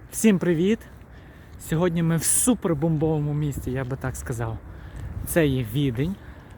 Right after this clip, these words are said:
Австрія, недалеко від Відня є таке містечко Голуба Лагуна. І що тут саме цікавіше, тут є будиночки, в які ви можете зайти і побачити, як всередині.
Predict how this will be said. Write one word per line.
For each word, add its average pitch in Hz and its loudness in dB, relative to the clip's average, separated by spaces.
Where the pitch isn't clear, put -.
Австрія, 160 -2
недалеко 147 -2
від 139 -2
Відня 175 2
є 151 0
таке 151 -4
містечко 156 -2
Голуба 143 0
Лагуна. 117 -2
І 185 2
що - -2
тут - -8
саме 156 0
цікавіше, 147 0
тут 156 0
є 135 2
будиночки, 135 -2
в 117 -6
які 139 0
ви 156 2
можете 156 0
зайти 139 -2
і - -4
побачити, 135 -4
як 127 -2
всередині. 113 -4